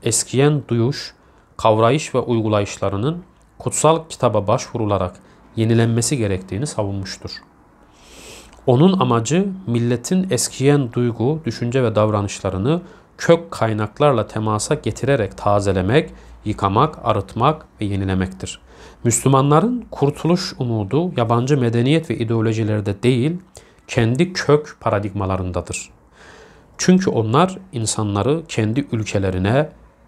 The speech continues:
ülkülerine, halklarına, kültürlerine, ahlak ve hayat tarzlarına yabancı ve düşman yapmaktadır. Ya bunu birebir yaşadık değil mi?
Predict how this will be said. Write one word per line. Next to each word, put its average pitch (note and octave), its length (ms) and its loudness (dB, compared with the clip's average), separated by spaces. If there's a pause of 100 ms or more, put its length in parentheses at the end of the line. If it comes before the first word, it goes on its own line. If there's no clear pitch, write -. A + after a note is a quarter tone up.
(120)
ülkülerine, G2+ 840 0
halklarına, A2 920 -2
kültürlerine, G2+ 960 -2
ahlak - 560 0
ve G2 60 -2
hayat A2 340 -2
tarzlarına F#2+ 680 -2 (340)
yabancı G2+ 440 0
ve G#2 120 -2
düşman G2 260 -4
yapmaktadır. - 840 -10 (1120)
Ya G2 80 -4
bunu G2 180 0
birebir G2 260 4
yaşadık F#2+ 460 -4
değil C#3+ 120 0
mi? G#2+ 60 -6